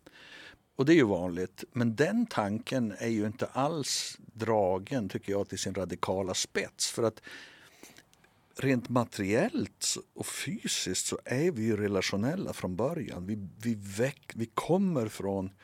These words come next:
mötet mellan spermien och ägget i en livmoder, i vår mor,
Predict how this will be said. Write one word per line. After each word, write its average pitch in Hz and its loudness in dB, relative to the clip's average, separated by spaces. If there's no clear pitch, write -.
mötet 110 0
mellan 92 0
spermien 98 0
och - -8
ägget - -8
i 139 0
en 95 -2
livmoder, 98 -4
i 151 2
vår 98 2
mor, 95 -2